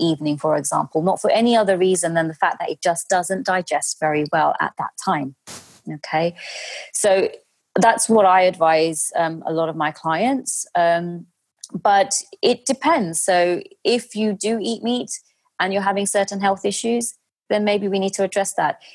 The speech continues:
If you're really debilitated and you're really weak and you're constantly sick, then maybe we need to address, do we need to bring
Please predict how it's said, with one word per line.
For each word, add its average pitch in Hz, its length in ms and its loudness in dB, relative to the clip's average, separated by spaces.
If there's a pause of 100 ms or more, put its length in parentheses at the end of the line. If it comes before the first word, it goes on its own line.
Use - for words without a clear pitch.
(160)
If 202 200 -2
you're 190 120 2
really 202 300 6
debilitated 196 880 4
and 175 120 2
you're 170 100 2
really 175 200 2
weak 196 380 2
and 175 100 0
you're 170 60 -6
constantly - 440 -4
sick, 190 320 -2
then 185 120 0
maybe 185 240 0
we 190 140 0
need 185 200 0
to 190 100 -2
address, 185 400 -2
do 175 120 0
we 185 80 0
need 226 260 0
to 240 80 0
bring 165 380 -4